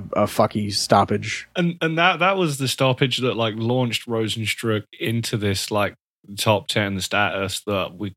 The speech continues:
Speaker 2: can see at this point he probably shouldn't be in. Um, but he's an incredibly frustrating fighter, and at this point in his career, I don't really expect him to develop.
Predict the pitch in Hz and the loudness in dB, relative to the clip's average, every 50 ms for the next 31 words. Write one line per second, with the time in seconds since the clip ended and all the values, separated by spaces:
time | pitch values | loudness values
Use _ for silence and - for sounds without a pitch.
0 | _ - 117 107 104 - 160 147 107 90 95 95 95 - - 95 92 87 95 101 | _ -8 -6 -4 -2 0 0 0 0 0 0 -2 -4 -4 -6 -6 -6 -6 -6 -6
1 | 92 - 101 98 95 95 90 95 90 90 - - - 110 95 98 98 85 95 101 | -4 0 0 0 0 0 -2 -4 -4 -4 -2 -2 -2 -2 -2 -4 -6 -8 -6 -2
2 | 101 104 101 92 90 90 90 101 110 - _ _ - 156 147 143 139 127 123 147 | 0 0 0 0 0 -2 -4 -6 -10 -12 _ _ 2 2 4 4 2 2 2 4
3 | 151 151 165 160 175 170 165 - 190 190 175 156 135 131 120 - - 131 127 113 | 4 4 4 4 4 4 4 4 4 4 4 4 2 0 0 2 2 2 2 2
4 | - - 127 117 110 117 113 - 120 117 117 107 113 110 107 107 98 107 120 120 | 2 2 2 2 2 0 -2 0 2 2 4 4 2 0 0 -2 -2 -2 -2 -2
5 | - - 120 113 107 101 104 104 107 107 101 110 - - _ _ _ _ _ - | -2 0 0 0 0 0 -2 -2 -2 -2 -2 -4 -8 -14 _ _ _ _ _ -6
6 | - 110 104 107 101 98 104 - 117 113 98 101 101 113 123 120 113 113 107 101 | -2 2 2 2 4 2 0 0 -2 -4 -4 -4 -2 2 2 4 4 2 2 0
7 | 98 - - - - 113 104 98 - 113 110 101 98 - 101 92 - 95 98 107 | 0 -2 -4 0 0 0 0 0 0 -2 -2 0 0 -2 -2 -2 0 2 4 4
8 | 107 98 101 - - - - | 4 4 2 0 -4 -6 -10